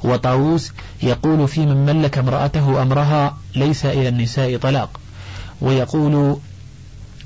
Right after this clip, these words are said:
في من ملك رجلا أمر امرأته أيملك الرجل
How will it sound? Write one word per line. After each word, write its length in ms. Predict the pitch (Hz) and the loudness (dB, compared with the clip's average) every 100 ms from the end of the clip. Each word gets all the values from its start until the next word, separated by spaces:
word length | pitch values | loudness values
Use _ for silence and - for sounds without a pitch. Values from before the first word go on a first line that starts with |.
| - | -16
في 220 | - - | -6 0
من 160 | 131 123 | 2 2
ملك 320 | 139 143 135 | 2 2 2
رجلا 400 | 127 147 151 135 131 | 0 2 2 2 0
أمر 180 | 135 127 | 0 2
امرأته 460 | 127 135 135 143 135 - - - - | 2 2 2 2 -2 -4 -10 -10 -4
أيملك 400 | 117 127 147 131 | 0 2 2 0
الرجل 600 | 127 127 143 143 135 131 | 0 2 2 2 2 0